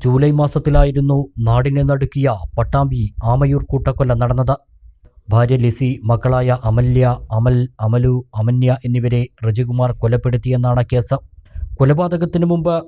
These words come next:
മൂത്ത മകളെ റജികുമാർ ലൈംഗികമായി പീഡിപ്പിച്ചിരുന്നുവെന്നും പോലീസ് കണ്ടെത്തിയിരുന്നു. കേസിൽ രണ്ടായിരത്തി ഒമ്പതിലാണ് റജികുമാറിന് പാലക്കാട്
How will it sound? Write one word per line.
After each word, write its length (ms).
മൂത്ത 280
മകളെ 260
റജികുമാർ 500
ലൈംഗികമായി 640
പീഡിപ്പിച്ചിരുന്നുവെന്നും 960
പോലീസ് 380
കണ്ടെത്തിയിരുന്നു. 520
കേസിൽ 300
രണ്ടായിരത്തി 520
ഒമ്പതിലാണ് 500
റജികുമാറിന് 600
പാലക്കാട് 420